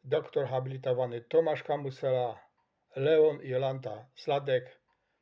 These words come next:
To są ci, którym się należy denkmal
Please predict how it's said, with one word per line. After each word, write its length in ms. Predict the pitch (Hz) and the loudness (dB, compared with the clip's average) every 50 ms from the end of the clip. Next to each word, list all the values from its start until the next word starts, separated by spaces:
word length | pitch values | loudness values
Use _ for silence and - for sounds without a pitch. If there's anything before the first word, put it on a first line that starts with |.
| _ _ | _ _
To 120 | - 123 | -10 -10
są 180 | - 127 123 120 | -8 -8 -10 -8
ci, 380 | - - 180 175 185 202 202 | -8 -4 -2 -2 -2 -2 -4
którym 280 | - - 135 135 131 127 | -4 -4 -2 -2 -4 -6
się 140 | - 131 123 | -4 -4 -2
należy 600 | 120 127 143 151 147 135 131 139 139 139 131 - _ _ _ _ _ | -2 2 4 4 4 4 2 -2 -2 -2 -4 -6 _ _ _ _ _
denkmal 720 | 135 123 151 165 170 170 170 - 165 156 160 156 139 | -6 2 4 4 4 2 -2 -2 0 2 2 2 0